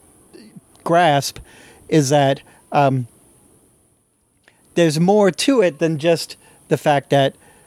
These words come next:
you know, oh, he's, he's a real badass, you know, he, he hurts people and, you know,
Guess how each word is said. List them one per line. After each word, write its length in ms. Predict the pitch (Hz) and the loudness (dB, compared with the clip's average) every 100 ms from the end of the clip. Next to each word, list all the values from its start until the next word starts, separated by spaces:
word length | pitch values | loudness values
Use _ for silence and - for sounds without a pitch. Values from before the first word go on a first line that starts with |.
| _ _ | _ _
you 100 | 147 | 0
know, 280 | 139 131 131 _ _ _ _ _ | 2 0 -2 _ _ _ _ _
oh, 280 | 202 190 156 | 0 2 2
he's, 320 | 151 170 - - _ - - _ - - - _ - _ - - - - | 0 -2 -4 -16 _ -20 -20 _ -16 -16 -18 _ -20 _ -20 -20 -20 -16
he's 220 | - 214 | -6 -2
a 60 | 180 | 0
real 200 | 180 180 | 0 0
badass, 580 | 147 190 190 151 131 - | 0 0 0 0 -2 -2
you 100 | 160 | 0
know, 180 | 160 160 | 0 0
he, 240 | 160 165 - - - | 0 -2 -6 -18 -8
he 140 | - | -4
hurts 340 | 165 196 202 - | -2 0 -2 -4
people 520 | - 170 147 135 131 | -4 -2 0 0 0
and, 260 | 135 135 139 | 0 0 -2
you 100 | 160 | -2
know, 200 | 147 139 | 0 -2